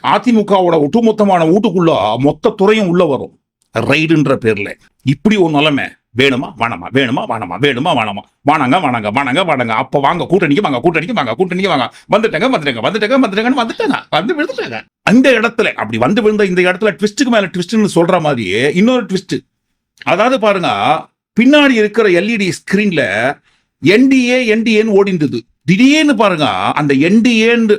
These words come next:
ஓடுவதற்கு பதிலாக பிஸ்கே ஜே பி கட்சி பேர் ஓடுனதுதான். எதுக்காக அப்படியே? ஏனென்றால் என் டி ஏ, தேசிய ஜனநாயக கூட்டணி அப்படின்ற அந்த தேசிய ஜனநாயக கூட்டணிக்குள்ள அதிமுக உள்ள வருமா, இல்லை என்றால்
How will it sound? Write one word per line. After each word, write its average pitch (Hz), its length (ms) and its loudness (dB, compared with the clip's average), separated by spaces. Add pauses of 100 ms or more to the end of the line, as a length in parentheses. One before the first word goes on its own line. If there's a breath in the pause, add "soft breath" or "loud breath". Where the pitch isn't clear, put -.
ஓடுவதற்கு 170 540 2
பதிலாக 135 480 0
பிஸ்கே 175 360 0
ஜே 214 180 -2
பி 190 140 -6
கட்சி 170 280 -2
பேர் 165 240 2
ஓடுனதுதான். 127 420 -2 (400)
எதுக்காக 185 400 2
அப்படியே? 165 320 2 (120)
ஏனென்றால் 170 560 2
என் 196 220 2
டி 240 200 2
ஏ, 214 120 6 (460)
தேசிய 202 400 2
ஜனநாயக 175 480 0
கூட்டணி 185 540 0
அப்படின்ற 151 440 0
அந்த 165 280 -2
தேசிய 196 340 0
ஜனநாயக 170 360 -2
கூட்டணிக்குள்ள 165 560 0 (340 soft breath)
அதிமுக 185 600 0
உள்ள 143 220 2
வருமா, 107 380 -2 (580 soft breath)
இல்லை 202 280 2
என்றால் 160 400 2